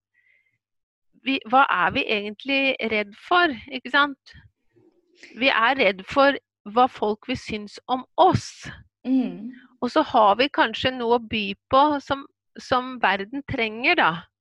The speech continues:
Speaker 2: Jeg er ikke i
Speaker 1: Og
Speaker 2: tvil
Speaker 1: så
Speaker 2: om det.
Speaker 1: ho-, nei, og så
Speaker 2: Nei.
Speaker 1: holder vi oss små for det vi tenker, "Å, å, kanskje jeg ikke ser bra nok ut", eller kanskje folk synes det er dumt, eller, og alt det der er veldig egoistiske tanker.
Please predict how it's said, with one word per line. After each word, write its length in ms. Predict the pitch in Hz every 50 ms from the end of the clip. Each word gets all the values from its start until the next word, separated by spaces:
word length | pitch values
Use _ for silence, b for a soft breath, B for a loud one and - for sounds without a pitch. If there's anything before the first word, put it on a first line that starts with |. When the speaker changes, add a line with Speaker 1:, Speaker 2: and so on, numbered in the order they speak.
| _ _ _ _ _ _ _ _ _ _ _ _ _ _ _
Speaker 2:
Jeg 80 | 196 202
er 0 |
ikke 120 | - 220
i 60 | 202
Speaker 1:
Og 140 | - 269 269
Speaker 2:
tvil 140 | 202 226 262
Speaker 1:
så 100 | 311 -
Speaker 2:
om 80 | 294 -
det. 60 | 247
Speaker 1:
ho-, 360 | - - - _ _ - 240
nei, 300 | 226 214 185 180 175 170 180 -
og 180 | - 233 254
så 140 | - - 302
Speaker 2:
Nei. 100 | - -
Speaker 1:
holder 320 | - - 208 208 202 208
vi 140 | 214 233 254
oss 160 | 262 277 - -
små 340 | - - 262 233 226 226 220 220
for 180 | 220 - 269 240
det 100 | 226 226 226
vi 100 | 233 240
tenker, 500 | - - 247 214 202 190 - 220 233 -
"Å, 160 | - 240 240 233 233 233 226 226 226 226 226 233 226 226 _ _
å, 280 | _ - - - - 226 220 226 226 220 220 220 220 220 220 214
kanskje 340 | - - 269 240 220 - 214
jeg 80 | 214 -
ikke 120 | - 220
ser 260 | - - 240 220 220
bra 200 | 202 208 202 202 196
nok 280 | 196 202 202 208 - 226
ut", 160 | 220 - -
eller 160 | 214 220 226
kanskje 320 | - - 262 220 - 233 214
folk 240 | - 214 208 -
synes 200 | - 220 208 202
det 100 | - 208
er 100 | 214 214
dumt, 320 | 202 214 196 196 196 - _ -
eller, 360 | 208 202 196 196 208 208 208 B B B B
og 180 | B - 254 - -
alt 280 | 240 254 262 277 - _
det 120 | 269 254
der 200 | 233 214 226 262 -
er 440 | - 196 190 202 214 226 240 254 -
veldig 380 | - - 254 262 233 208 208 -
egoistiske 680 | - 214 214 240 240 208 - - - 214 - _ - -
tanker. 580 | - - 294 247 214 - _ - 370 359 320